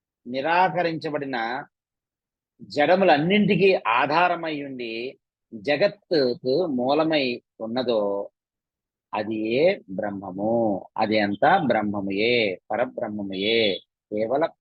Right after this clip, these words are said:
అద్వైత బ్రహ్మముయే అని సమన్వయాధ్యాయము చతుర్థ పాదము, ప్రథమాధ్యాయం చతుర్థ పాదము వ్యాస భగవానుడు మనకి బోధించారు.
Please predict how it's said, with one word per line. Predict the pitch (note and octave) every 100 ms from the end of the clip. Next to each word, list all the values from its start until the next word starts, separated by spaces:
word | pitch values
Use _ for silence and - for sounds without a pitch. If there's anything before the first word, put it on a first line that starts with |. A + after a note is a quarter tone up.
| _ _ _ _ _ _ _ _ _
అద్వైత | G2+ F#2 A2 A2+ E3+
బ్రహ్మముయే | B2+ G#2 G2+ F#2+ F2+ G2+ A2+ G2+ E2+ _ -
అని | B2+ C3+ G#2 G#2+ _ _ _ _ _ _
సమన్వయాధ్యాయము | - B2+ D3+ D#3 C#3+ B2+ G2 B2 A2 A2 A#2+ G#2 G2+ - _ _ _ -
చతుర్థ | A2 A#2 F#2+
పాదము, | A2 G#2+ F#2+ G#2+ E3+ G3+
ప్రథమాధ్యాయం | A#2 G#2 G#2+ G#2 G2 G#2+ C3
చతుర్థ | - G#2+ F2+ G2
పాదము | G2 F#2 A2+ F#3 D3+ - _ _ _ _ _ _ _ _ _ _ _ _ _ _ _ A2
వ్యాస | A2+ A2 -
భగవానుడు | G#2+ G2+ G2+ G2 G2 F#2 F2+ - _ -
మనకి | G#2 F#2+ F3 -
బోధించారు. | G#2+ G#2 F2+ G2 F2+ F#2 F2